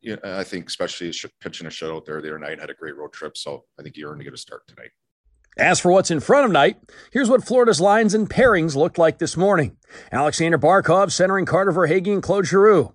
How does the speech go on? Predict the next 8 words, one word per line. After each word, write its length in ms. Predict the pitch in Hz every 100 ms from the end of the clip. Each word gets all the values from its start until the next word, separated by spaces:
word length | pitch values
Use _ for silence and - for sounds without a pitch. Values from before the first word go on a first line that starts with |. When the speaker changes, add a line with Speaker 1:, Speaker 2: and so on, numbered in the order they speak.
| _ - -
Speaker 2:
Sam 360 | - 190 226 208
Bennett 280 | 202 233
centering 400 | 151 175 190 196
Jonathan 360 | 135 156 208 185
Huberdeau 420 | 160 214 147 170 180
and 80 | 190
Anthony 340 | 202 202 202
Duclair. 520 | 180 180 190 226 170